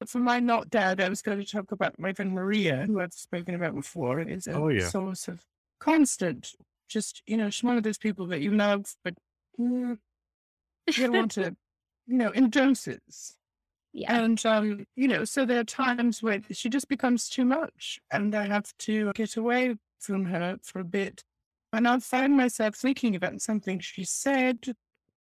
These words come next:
Speaker 1: you know, like, um, "Clay woman, if you don't call me back, you're never going to be happy again."
Speaker 2: I mean, that's a lot.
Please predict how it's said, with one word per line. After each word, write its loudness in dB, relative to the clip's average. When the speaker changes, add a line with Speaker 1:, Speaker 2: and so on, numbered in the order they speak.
Speaker 1:
you 2
know, -2
like, 0
um, -4
"Clay 2
woman, 0
if -4
you 2
don't 2
call 0
me 0
back, 2
you're 0
never 2
going -2
to -2
be 2
happy 0
again." -2
Speaker 2:
I -2
mean, 0
that's 0
a 6
lot. -2